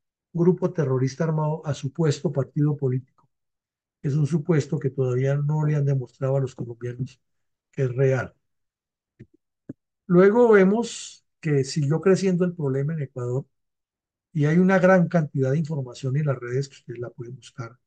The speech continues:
No vamos aquí a repetir tanta, pero hace, eh, unos tres años después de la muerte de, del Guacho y cuando ya estaba para iniciar la pandemia, comenzaron a aparecer estas situaciones tan atroces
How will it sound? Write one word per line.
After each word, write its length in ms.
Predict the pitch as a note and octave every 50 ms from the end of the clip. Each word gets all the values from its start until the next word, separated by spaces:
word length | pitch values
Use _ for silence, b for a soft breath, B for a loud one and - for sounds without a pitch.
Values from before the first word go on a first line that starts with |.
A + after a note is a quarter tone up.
| _ _ _ _ _ _ _ _ _
No 140 | C#3 C3+ C3+
vamos 260 | C3+ C3+ C#3 C3+ A#2+
aquí 260 | B2 A#2+ - - C3+ B2+
a 100 | B2 C3
repetir 440 | C#3 C#3 - B2 - - C#3 C3
tanta, 420 | - - C#3+ C3+ B2+ - C#3 C#3 - _ _ _ _ _ _ _ _ _ _ _ _ _ _
pero 300 | - F3+ E3+ E3+ E3+ E3+
hace, 380 | E3+ F3 C#3+ G3 G#3 G3+ F3 D#3 - - -
eh, 160 | E3+ D#3 D3 D3+
unos 360 | D#3+ F3 F3 F#3 F#3 F3+ -
tres 240 | - G3+ G3 F#3+ E3+
años 280 | F#3+ F#3 F3+ F#3+ F#3 D#3
después 460 | D3 B2+ - - - C#3+ C#3+ D3 D3
de 80 | D#3+
la 140 | D3+ C#3 B2+
muerte 380 | B2 B2+ C3 B2+ B2+ - - D#3
de, 320 | D3 C#3 B2 - - _ _ _ _ _ _ _ _ _ _ _ _ _ _ _ _
del 220 | C3+ C3+ C#3 C3+
Guacho 600 | B2+ D3+ E3 D#3+ D3 C#3+ - - F3+ F3+ F3+ -
y 80 | - E3
cuando 320 | - - D3 C#3 B2+ C3
ya 120 | B2+ C#3 D3+
estaba 360 | C#3+ - - F3+ E3+ F3+ F3+
para 180 | F3+ D#3+ C#3+ C3+
iniciar 320 | B2+ B2+ B2 - D#3 D3
la 140 | D3+ E3+ E3
pandemia, 540 | - C#3+ C3 B2+ C3+ C#3 C#3+ D3 D3 D3+ - _ _ _ _ _ _ _ _ _ _ _
comenzaron 420 | - D#3 C#3+ C#3+ B2+ D3 D#3 E3
a 60 | F#3
aparecer 460 | F3 F3+ - C#3+ B2+ B2+ A#2 C#3 D3 D#3 F3 -
estas 720 | - F#3+ D3+ - - - F#3 F3 F3 - - - - - _ _ _ _ _ _ _ _ _ _ _ _ _ _ _ _
situaciones 840 | - - - D#3+ C#3 - D3 C3+ C#3 D3+ C#3+ D3 E3+ E3+ - -
tan 180 | - F3 D3 C3+
atroces 640 | B2+ B2 - E3 D3+ D#3+ E3 D#3 E3+ F#3+ F3+ -